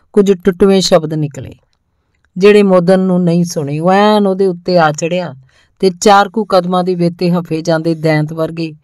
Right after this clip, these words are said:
ਘਣੇ ਦੇ ਮੋਰਾਂ ਤੇ ਹੋਠ ਕਰਕੇ ਗੋਲੀ ਦਾਗਦਿਆਂ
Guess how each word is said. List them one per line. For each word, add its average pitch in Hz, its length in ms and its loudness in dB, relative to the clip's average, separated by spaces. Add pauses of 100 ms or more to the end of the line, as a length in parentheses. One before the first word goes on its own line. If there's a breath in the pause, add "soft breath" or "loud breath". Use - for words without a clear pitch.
(420)
ਘਣੇ 180 240 4
ਦੇ 165 120 0
ਮੋਰਾਂ 160 400 0
ਤੇ 151 300 -6 (640)
ਹੋਠ 185 600 0
ਕਰਕੇ 170 380 2
ਗੋਲੀ 160 340 2
ਦਾਗਦਿਆਂ 147 600 -2